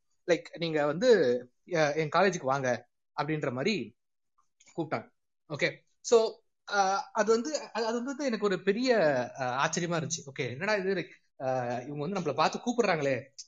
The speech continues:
So, அப்போ, அப்போ பா-, அப்போ அந்த காலேஜுக்கு போனா, அந்த காலேஜ்ல கிட்டத்தட்ட ஒரு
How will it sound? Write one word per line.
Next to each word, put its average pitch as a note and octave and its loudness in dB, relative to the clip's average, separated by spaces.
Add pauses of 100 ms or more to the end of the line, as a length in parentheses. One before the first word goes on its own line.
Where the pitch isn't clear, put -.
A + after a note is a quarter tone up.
(200)
So, C#3+ -2 (240)
அப்போ, E3+ -10
அப்போ F3+ -6
பா-, G3+ 4
அப்போ F#3 2
அந்த E3+ 2
காலேஜுக்கு A#3 0
போனா, G3 0 (360)
அந்த G#3+ -2
காலேஜ்ல B3+ 0
கிட்டத்தட்ட A3+ 0
ஒரு D#3+ 2